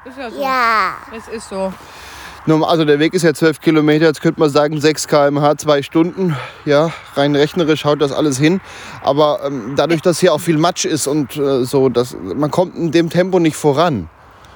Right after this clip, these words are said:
Speaker 1: Kein
Speaker 3: Ähm,
Speaker 1: Stück. Dann noch den Schnee.
Speaker 3: Ja.
Speaker 1: Mit Kind ja sowieso nicht. Wir haben, müssen auch gestehen, wir haben eine klitzekleine Abkürzung jetzt gemacht.
Speaker 3: Aber die war auch nicht weltbewegend. Das
Speaker 1: Nee.
Speaker 3: waren vielleicht zweihundert Meter.
Speaker 1: Deswegen, ich würde sagen, wir versuchen jetzt den Rest zu laufen.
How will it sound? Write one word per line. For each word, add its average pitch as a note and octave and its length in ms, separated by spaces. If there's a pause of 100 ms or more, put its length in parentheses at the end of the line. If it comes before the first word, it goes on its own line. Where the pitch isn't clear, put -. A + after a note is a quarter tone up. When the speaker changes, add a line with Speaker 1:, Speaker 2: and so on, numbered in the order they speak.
(140)
Speaker 1:
Kein A#3+ 240
Speaker 3:
Ähm, - 100
Speaker 1:
Stück. G#3 240 (100)
Dann G#3 180
noch G#3+ 120
den F#3+ 240
Schnee. B3+ 480 (320)
Speaker 3:
Ja. A#2 240
Speaker 1:
Mit A3 160
Kind C4 260
ja A#3 140
sowieso A3 460
nicht. C4 160
Wir A#3 120
haben, B3+ 220
müssen D#4 220
auch B3+ 120
gestehen, C4 300
wir C4 60
haben B3 80
eine A#3+ 100
klitzekleine A#3+ 680
Abkürzung B3+ 500
jetzt B3 220
gemacht. A#3 360 (200)
Speaker 3:
Aber B2 220
die B2 160
war A#2 140
auch A2+ 120
nicht A#2+ 220
weltbewegend. G#2 640
Das G#2+ 80
Speaker 1:
Nee. A3 80
Speaker 3:
waren A3 280
vielleicht G3+ 160
zweihundert G#2+ 360
Meter. G#2+ 360 (360)
Speaker 1:
Deswegen, A3+ 480
ich B3+ 160
würde C#4+ 300
sagen, C4 400
wir A3+ 80
versuchen C#4 420
jetzt A#3+ 180
den A#3+ 120
Rest B3+ 280
zu B3 80
laufen. D4+ 600